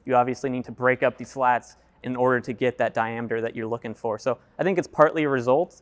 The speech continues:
It was a decision they made, and what we can talk about is some of the, the resulting outcomes of that decision. So it's a lot more parts, I would say, in comparison to the Rivian. Um, if we wanna look at how the actual Rivian, uh, how the Cybertruck system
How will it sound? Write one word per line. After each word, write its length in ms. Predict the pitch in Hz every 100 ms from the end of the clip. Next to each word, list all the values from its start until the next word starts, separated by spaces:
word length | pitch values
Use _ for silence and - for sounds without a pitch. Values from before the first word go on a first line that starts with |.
| -
It 60 |
was 160 | 127 117
a 140 | 120
decision 480 | 107 123 - 139 143
they 100 | 135
made, 320 | 131 143 151 151 _ _ -
and 100 | 131
what 100 | 127
we 80 | 127
can 120 | 127
talk 240 | - 131 131
about 260 | 127 123
is 100 | 117
some 200 | - 131
of 100 | 120
the, 240 | 120 113 107 - _ _ _ _
the 80 | 135
resulting 540 | 131 127 139 131 131 123
outcomes 500 | 127 - 131 123 -
of 180 | 123 123
that 160 | 123
decision. 400 | 123 - 127 123
So 280 | - 123 120 _ _ _ -
it's 120 | 139
a 60 |
lot 200 | 139 139
more 120 | 139 123
parts, 380 | - 147 147
I 60 | 160
would 140 | 151
say, 220 | 147 160 156
in 80 |
comparison 400 | 156 147 151 147 143
to 60 |
the 80 | 143
Rivian. 480 | 143 147 156 160 156 _ -
Um, 380 | 120 117 120 -
if 140 | 139 151
we 100 | 131
wanna 220 | 135 127
look 240 | 127 120
at 320 | 131 123 - _ _ _ _ -
how 360 | - 143 143 135
the 160 | 131
actual 300 | 127 - 127
Rivian, 500 | 123 127 131 131 131 -
uh, 160 | 143 143
how 120 | 151
the 220 | 143 123 -
Cybertruck 480 | - 147 139 135 -
system 440 | - 151 - 123